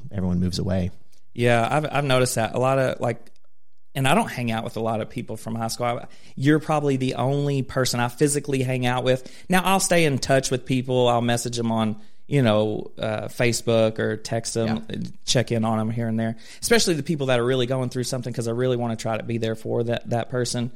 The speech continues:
Speaker 1: Yeah.
Speaker 2: You know, 'cause regardless if you're a social media influencer, you can be an influencer, period, uh, from day to day, I
Speaker 1: And,
Speaker 2: feel
Speaker 1: and
Speaker 2: like.
Speaker 1: borderline, you could be even more than, uh,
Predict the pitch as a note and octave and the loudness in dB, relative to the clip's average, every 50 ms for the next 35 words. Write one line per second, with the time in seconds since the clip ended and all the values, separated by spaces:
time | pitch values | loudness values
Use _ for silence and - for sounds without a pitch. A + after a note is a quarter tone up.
0 | - - - G#2 F2+ E2+ E2+ B2 A#2+ A2+ A#2 A#2 A2+ A2 - A#2+ A#2 A2+ - - | -10 -4 0 2 2 2 2 2 2 4 4 4 2 2 2 2 2 2 -2 -6
1 | - - - - - - - - C3 C#3 C#3 D#3+ E3+ F3 E3+ D3 B2 A#2 - - | -10 -14 -14 -14 -14 -12 -2 2 2 4 4 6 6 6 6 6 6 4 2 0
2 | - - - - - - - - - B2 - C3+ C3+ C3+ C3 A#2+ A2 G#2+ G2+ - | -2 -4 -6 -10 -12 -14 -10 -6 -6 -4 0 2 4 4 6 6 4 4 2 -2
3 | - - - - - - - C#3+ C#3 B2+ - A#2+ A#2+ C3 C#3+ D3 D3+ D3+ D3+ - | -8 -12 -14 -10 -6 0 2 2 4 4 2 2 2 4 4 4 4 4 4 2
4 | D3+ D#3 D#3 D3+ D#3+ D#3+ D#3+ D#3+ D#3 - - D#3+ E3 D#3 D#3+ F#3 - C#3 D#3+ D#3+ | 2 0 0 0 2 2 2 2 2 0 2 2 2 2 2 0 0 2 2 2
5 | - B2 A2+ A2+ A#2 A#2 G#2 F#2+ G#2+ A#2+ A#2+ A2 A2+ A2+ A2 G#2 G#2 A2 - - | 4 2 2 4 4 2 2 2 0 0 0 0 0 0 0 -2 -2 -4 -4 -4
6 | G#2 G#2+ - - - - - - C#3+ B2+ A2+ A2 A2 A2 A2 - - - - - | -4 -4 -6 -6 -8 -8 -4 0 0 2 2 0 -2 -2 -4 -6 -8 -10 -12 -12
7 | - - - B2+ C3 - - C#3 - - A#2 A2 A2 A2+ A2 G2+ G#2+ A2+ - A2+ | -10 -2 0 0 2 2 0 -2 0 2 2 4 4 4 2 2 0 -2 -2 -2
8 | A#2 - - - - - G#2+ - C3 B2+ - F3+ F#3+ F3+ D3+ B2+ A2 - - A#2+ | -2 -2 -4 -4 -4 -4 -4 -2 -2 -2 0 2 4 6 6 6 4 4 2 0
9 | A#2 G#2 G2 G#2 F#2+ F#2 F2+ E2+ E2 D#2 - F2+ F#2 F2 F2+ E2 D#2 E2 D#2 D2 | -2 0 0 0 0 0 0 -2 -2 -4 -2 -2 0 0 0 -2 -2 -4 -6 -6
10 | - D#2+ D#2 - - - | -6 -6 -6 -6 -6 -8